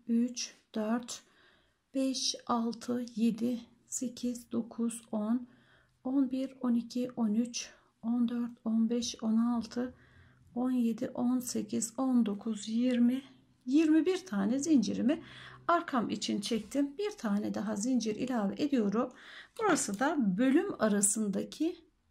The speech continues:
olacak zincirimiz. Yani yirmi ikinci zincire işaretimi taktım. Tekrar kolumuz için bir, iki, üç, dört, beş, altı, yedi,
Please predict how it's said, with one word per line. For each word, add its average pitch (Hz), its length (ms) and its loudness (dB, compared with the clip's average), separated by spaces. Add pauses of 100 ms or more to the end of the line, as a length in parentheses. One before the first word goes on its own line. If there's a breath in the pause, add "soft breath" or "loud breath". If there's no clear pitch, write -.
(160)
olacak 277 480 0
zincirimiz. - 640 -4
Yani 254 300 0
yirmi 311 300 2
ikinci 208 380 -4
zincire 240 460 0
işaretimi 226 720 -2 (520 loud breath)
taktım. 311 540 -4
Tekrar 262 480 0
kolumuz 285 460 6
için 226 420 -2 (240)
bir, 285 360 2 (460)
iki, 254 520 -4 (220)
üç, 247 440 -2 (160)
dört, 233 420 0 (720 soft breath)
beş, 262 400 0 (140)
altı, 233 680 -2
yedi, 233 500 2